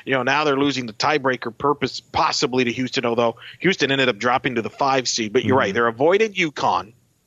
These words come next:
Speaker 1: And they get ano-, if they win their quarterfinal game on Sunday, they'll have another chance, possi-, probably at U S F,
Speaker 2: Right.
Speaker 1: uh, which could be that resume win they get. And I think if they win that game, and I'll ask Charlie this: if they win that game, if they were to beat U S F and get to the final, would that be enough to make the N C double A's?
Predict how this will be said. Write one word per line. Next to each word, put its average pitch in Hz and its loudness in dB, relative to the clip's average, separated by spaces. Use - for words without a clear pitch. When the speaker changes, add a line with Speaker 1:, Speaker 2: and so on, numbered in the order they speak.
Speaker 1:
And 120 -8
they 123 -2
get 151 2
ano-, 156 0
if 127 -2
they 143 2
win 147 0
their 185 2
quarterfinal 160 2
game 120 -2
on 110 0
Sunday, 165 2
they'll 117 4
have 127 0
another 120 -2
chance, 127 -2
possi-, 139 -2
probably 127 2
at 117 2
U 127 4
S 98 0
F, 147 0
Speaker 2:
Right. 107 -2
Speaker 1:
uh, 104 2
which 127 0
could 139 -2
be 147 4
that 127 0
resume 127 0
win 127 -2
they 120 -2
get. 160 2
And 127 -2
I 131 0
think 185 -2
if 185 0
they 151 0
win 190 2
that 131 -2
game, 117 -2
and 120 0
I'll 139 2
ask 151 -2
Charlie 120 0
this: 104 -4
if 113 0
they 120 2
win 196 2
that 131 -2
game, 117 -2
if 120 -2
they 120 0
were 117 0
to 117 -2
beat 175 -2
U 143 4
S 107 0
F 117 0
and 110 -4
get 127 -2
to - -2
the 107 -2
final, 156 0
would 113 0
that 131 0
be 131 2
enough 123 -2
to - -4
make 120 -2
the 120 -2
N 113 -2
C 120 -4
double 110 2
A's? 143 0